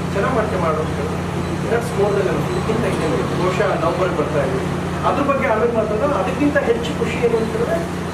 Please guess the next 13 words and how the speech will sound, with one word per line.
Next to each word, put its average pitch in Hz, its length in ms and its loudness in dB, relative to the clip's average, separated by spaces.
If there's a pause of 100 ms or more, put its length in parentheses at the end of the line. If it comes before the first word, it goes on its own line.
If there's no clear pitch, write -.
(140)
ಆ, - 20 0 (380)
ನಮ್ಮ 269 200 2
ಸ್ನೇಹಿತರ 294 680 0
ತಂಡ 180 500 0
ಮಣಿಕಂಠ 208 680 2
ಎಲ್ಲ 294 240 2 (320)
ಪ್ರತಿಯೊಂದು - 480 0
ಅಷ್ಟೇ - 240 0
ಬಹಳ - 320 0
ಉತ್ಸಾಹಿ, 240 420 -2 (200)
ವಿಶೇಷವಾಗಿ - 540 0
ಮಾಡಿದ್ದಾರೆ. 151 400 0 (500)
ಇವರ 226 180 2